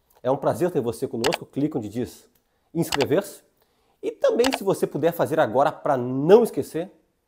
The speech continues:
clique onde diz curtir. Dê um like, isso aqui é importantíssimo pro nosso canal, o canal é meu, o canal é seu. Lembra que Planeta Intestino só traz informações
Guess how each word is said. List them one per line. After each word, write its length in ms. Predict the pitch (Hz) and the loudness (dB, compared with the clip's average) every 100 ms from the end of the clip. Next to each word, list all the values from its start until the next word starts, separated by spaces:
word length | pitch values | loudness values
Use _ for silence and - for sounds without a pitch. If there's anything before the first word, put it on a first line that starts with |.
| _ _ | _ _
clique 480 | 226 240 240 247 220 - _ | -2 -2 -2 -10 -12 -16 _
onde 200 | 180 160 | -4 -4
diz 160 | 156 170 | -4 -6
curtir. 400 | - 170 - 104 - _ _ _ _ - | -4 -4 -6 -14 -16 _ _ _ _ 2
Dê 140 | 180 | 6
um 120 | 208 | 8
like, 260 | 185 214 - | 6 2 0
isso 100 | 143 | -6
aqui 140 | 190 | -4
é 20 | |
importantíssimo 800 | 190 196 180 180 156 - 190 180 | -4 -2 -2 0 -2 -2 -6 -4
pro 180 | - 127 | -6 -4
nosso 280 | 123 131 - | -2 -4 -4
canal, 220 | 131 139 | -2 0
o 20 | |
canal 220 | - 127 123 | 0 -2 0
é 20 | |
meu, 160 | 143 | 0
o 40 | 180 | 0
canal 200 | 131 123 | -2 -2
é 40 | |
seu. 240 | - 190 - - _ _ _ _ | -2 -4 -6 -12 _ _ _ _
Lembra 320 | 127 156 175 | 2 2 2
que 140 | 170 156 | -4 -6
Planeta 380 | 139 120 143 | -4 -2 -2
Intestino 460 | 165 127 110 - 165 | -4 -6 -8 -6 -8
só 160 | - - | -6 -6
traz 320 | - 135 147 | -4 -4 -4
informações 920 | 151 143 123 107 - 135 151 180 - | -8 -8 -8 -10 -12 -8 -8 -8 -16